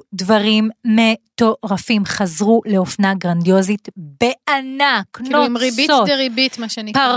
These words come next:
Speaker 1: פרוות, כמובן סינתטיות, ענקיות, גזרות מטורפות, צווארונים, שרוולים, מעילים פסיכוטיים, מבנים, ארכיטקטונים, דברים כאילו, באמת, באמת, שראינו לפני עשורים,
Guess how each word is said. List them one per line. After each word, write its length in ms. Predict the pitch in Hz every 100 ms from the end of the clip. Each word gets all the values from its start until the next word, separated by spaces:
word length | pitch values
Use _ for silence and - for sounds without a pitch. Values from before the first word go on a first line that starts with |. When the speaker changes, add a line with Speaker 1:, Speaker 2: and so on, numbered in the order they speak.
| 247
Speaker 1:
פרוות, 320 | 214 254 233
כמובן 360 | - 202 202 214
סינתטיות, 800 | 233 214 214 208 - 185 170 -
ענקיות, 880 | 240 247 - - 262 262 269 202 -
גזרות 800 | 170 214 185 254 233 254 311 -
מטורפות, 720 | 277 - 226 202 175 - 165
צווארונים, 920 | - - 240 247 254 277 294 302 233
שרוולים, 760 | 196 - 262 233 277 294 254 214
מעילים 420 | 247 269 302 330 320
פסיכוטיים, 840 | - - - 190 311 285 220 214
מבנים, 520 | 269 254 233 302 254
ארכיטקטונים, 640 | 220 208 302 294 - 285 226 - - - -
דברים 320 | 233 262 349 359
כאילו, 480 | - 359 302 262 254 _ -
באמת, 480 | 196 196 262 392 247
באמת, 380 | 254 233 339
שראינו 1040 | - 240 196 _ _ _ - 208 240 302 262
לפני 260 | 196 - 269
עשורים, 560 | 320 - 220 190 453